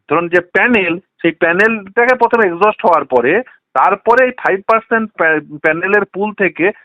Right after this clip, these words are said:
যেগুলো নন জয়েনিং পোস্ট থাকবে, সেই পো-, সেখান থেকে অ্যাপয়েন্টমেন্ট দেওয়া হবে। এটা হচ্ছে কনসেপ্ট। ফলে এই কনসেপ্টের উপর দাঁড়িয়ে আপনি কখনোই বলতে পারেন না যে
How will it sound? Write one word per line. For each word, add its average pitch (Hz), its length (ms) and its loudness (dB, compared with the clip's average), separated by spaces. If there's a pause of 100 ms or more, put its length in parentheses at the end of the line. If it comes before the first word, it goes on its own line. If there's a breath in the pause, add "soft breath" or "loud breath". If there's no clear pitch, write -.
(160)
যেগুলো 160 220 0
নন 170 260 -2
জয়েনিং 202 280 0
পোস্ট 160 280 -8
থাকবে, 165 280 2 (500 soft breath)
সেই 165 140 0 (120)
পো-, 165 340 -4
সেখান 180 340 -6
থেকে 196 240 -2 (560 soft breath)
অ্যাপয়েন্টমেন্ট 131 480 -2
দেওয়া 107 160 -2
হবে। 110 160 -8
এটা 240 300 -2
হচ্ছে 233 200 -4
কনসেপ্ট। 135 580 -4 (360)
ফলে 170 160 0
এই 196 220 -2
কনসেপ্টের 190 600 -4
উপর 196 200 -4 (380)
দাঁড়িয়ে 147 600 -4 (220)
আপনি 165 320 -4 (280)
কখনোই 185 300 -4
বলতে 190 300 -2
পারেন 170 200 0
না 175 120 -8
যে 190 100 -8